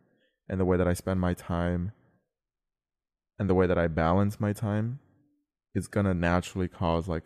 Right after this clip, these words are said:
a difference in lifestyle. But I really hope that change happens. Because thinking about things going back to how they were, even just a couple months ago, I think I'm already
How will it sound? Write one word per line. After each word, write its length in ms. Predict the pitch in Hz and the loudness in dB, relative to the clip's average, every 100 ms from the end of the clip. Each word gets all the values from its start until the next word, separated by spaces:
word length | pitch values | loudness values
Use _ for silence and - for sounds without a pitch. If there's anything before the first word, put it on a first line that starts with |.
| - | -6
a 80 | 98 | -6
difference 560 | 85 85 - 85 82 - | -2 -4 -2 -4 -4 -6
in 180 | 85 82 | -4 -2
lifestyle. 720 | 78 82 - 101 107 117 127 _ _ _ _ _ _ _ _ _ _ _ _ _ _ _ _ _ _ _ _ - - | -4 -6 -6 -4 -4 -4 -8 _ _ _ _ _ _ _ _ _ _ _ _ _ _ _ _ _ _ _ _ -12 0
But 260 | 101 - - | 0 0 0
I 80 | 101 | 2
really 640 | 92 98 104 101 95 95 - - - _ - | 4 4 4 4 0 -4 -10 -18 -20 _ -6
hope 300 | - 95 - | 0 0 0
that 160 | 85 | -4
change 280 | - 87 80 | -4 -6 -4
happens. 520 | 82 - - - - _ _ _ _ _ 113 | -6 -6 -8 -12 -14 _ _ _ _ _ -6
Because 300 | 107 98 - | -2 -2 -2
thinking 340 | 107 98 104 | -4 -2 -2
about 460 | 98 92 90 - - | 2 2 2 0 -2
things 240 | 95 87 | -2 -2
going 240 | - 90 | -2 0
back 240 | 85 82 82 | 0 -2 -2
to 80 | 95 | -4
how 160 | 95 | -2
they 140 | 85 85 | 0 0
were, 400 | 82 85 90 - _ _ _ _ _ _ _ _ _ | 0 -2 -2 -6 _ _ _ _ _ _ _ _ _
even 260 | 101 98 104 | -4 -2 -2
just 220 | 98 101 | -2 -4
a 60 | 107 | -6
couple 260 | 107 92 | -4 -2
months 260 | 92 92 98 | 0 -2 -2
ago, 320 | 110 113 117 _ _ _ | -2 -2 -2 _ _ _
I 80 | 95 | -6
think 240 | 90 92 87 - | -4 -6 -6 -4
I'm 100 | 90 | 0
already 320 | 87 85 85 | 2 2 0